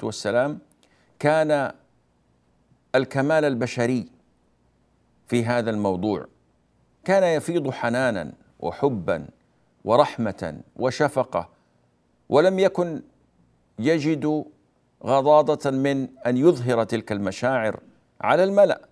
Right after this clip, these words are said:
لا كما يفعل الكثيرون منا من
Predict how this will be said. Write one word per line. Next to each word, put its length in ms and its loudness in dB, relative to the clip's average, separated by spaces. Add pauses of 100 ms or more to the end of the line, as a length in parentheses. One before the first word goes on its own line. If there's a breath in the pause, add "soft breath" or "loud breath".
(560)
لا 180 4
كما 400 0
يفعل 500 0
الكثيرون 720 -2
منا 420 0 (720)
من 340 2